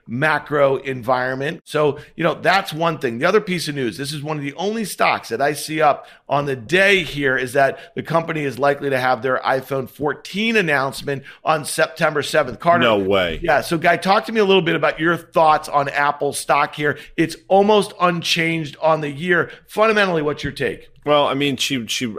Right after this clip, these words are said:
Speaker 2: outlines it really well. And when you have a vast percentage of the world population as part of your install base, you obviously are playing from a position of strength, number one.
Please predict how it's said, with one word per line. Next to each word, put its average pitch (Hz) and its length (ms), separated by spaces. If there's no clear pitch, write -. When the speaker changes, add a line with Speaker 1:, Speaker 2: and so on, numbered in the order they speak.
Speaker 2:
outlines 117 580
it 104 120
really 104 400
well. 107 460
And 104 260
when 117 160
you 120 120
have 120 340
a 104 300
vast 117 600
percentage 131 600
of 95 200
the 110 60
world 113 580
population 117 880
as - 160
part 117 280
of 101 120
your 101 160
install 113 400
base, 95 360
you 104 120
obviously 107 460
are 98 60
playing 110 380
from 101 220
a 92 40
position 98 440
of 92 100
strength, 101 380
number 95 220
one. 90 340